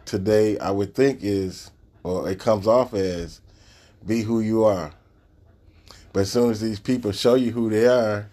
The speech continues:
you say, "No, no, I can't deal with it. Get rid of them. I don't wanna see them. Stop their income. They shouldn't have influence." Get the fuck outta here. Uh,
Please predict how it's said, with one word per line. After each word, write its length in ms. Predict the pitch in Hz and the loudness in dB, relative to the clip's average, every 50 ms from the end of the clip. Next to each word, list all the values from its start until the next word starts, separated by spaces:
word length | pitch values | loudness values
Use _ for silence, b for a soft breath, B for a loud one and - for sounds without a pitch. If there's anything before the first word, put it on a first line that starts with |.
| _ | _
you 160 | - 190 - 117 | -14 -12 -10 -10
say, 240 | - 117 101 98 | -6 -4 -4 -4
"No, 560 | 101 113 131 139 147 151 151 147 139 131 131 120 | -2 0 0 0 0 0 0 0 0 0 -2 -4
no, 540 | 113 110 113 120 127 135 139 131 120 107 | -4 -4 -2 0 0 2 0 0 -2 -2
I 100 | 98 104 | -2 -4
can't 340 | 110 - - 120 120 113 107 | -4 -6 -6 -4 -4 -4 -4
deal 260 | 107 120 113 120 120 | -6 -6 -6 -4 -4
with 180 | 117 113 110 101 | -4 -4 -4 -4
it. 200 | 95 80 - 92 | -4 -6 -8 -8
Get 160 | 101 113 117 | -8 -6 -6
rid 280 | 110 110 110 113 117 120 | -4 -2 0 0 0 0
of 140 | 117 113 113 | 0 -2 0
them. 300 | 110 107 101 95 90 90 | -2 -2 -2 -2 -4 -4
I 120 | 95 101 | -2 0
don't 240 | 107 110 113 117 113 | 0 0 0 0 0
wanna 260 | 113 113 113 113 113 | 0 0 0 -2 -4
see 300 | 110 - 107 107 113 117 | -6 -8 -8 -6 -4 -4
them. 360 | 117 117 117 107 98 90 87 | -4 -2 -2 -2 -2 -4 -6
Stop 440 | 82 - - 101 104 110 117 113 - | -10 -10 -6 -4 -2 -2 -2 -2 -2
their 440 | 117 113 113 113 110 107 110 113 123 | -2 0 0 0 0 0 -2 -2 -4
income. 460 | 123 123 - 113 110 101 87 76 - - B B B B B B B - | -4 -6 -4 -4 -2 -2 -2 -4 -8 -12 B B B B B B B -6
They 160 | 82 101 107 | -4 -2 -2
shouldn't 300 | 107 - 123 120 117 110 | -2 -2 -2 -2 0 0
have 280 | 113 113 117 117 110 107 | 0 0 0 0 -2 -2
influence." 880 | 110 120 127 123 - 120 123 120 117 110 98 85 73 - - - - _ _ _ _ b b b b b b b b b b - | -2 -2 -4 -4 -6 -4 -2 -2 0 -2 -2 -4 -6 -10 -16 -20 -20 _ _ _ _ b b b b b b b b b b -8
Get 260 | - 98 90 - - | -4 -4 -4 -4 -6
the 160 | 78 69 - | -12 -14 -14
fuck 380 | - - 95 90 85 80 82 87 | -12 -6 -4 -4 -4 -4 -6 -6
outta 280 | 85 82 82 80 82 | -6 -6 -6 -6 -8
here. 420 | 80 92 95 90 82 80 71 - - - - - - - - | -6 -6 -6 -6 -4 -6 -8 -10 -14 -20 -20 -20 -20 -12 -10
Uh, 180 | - - - | -10 -10 -10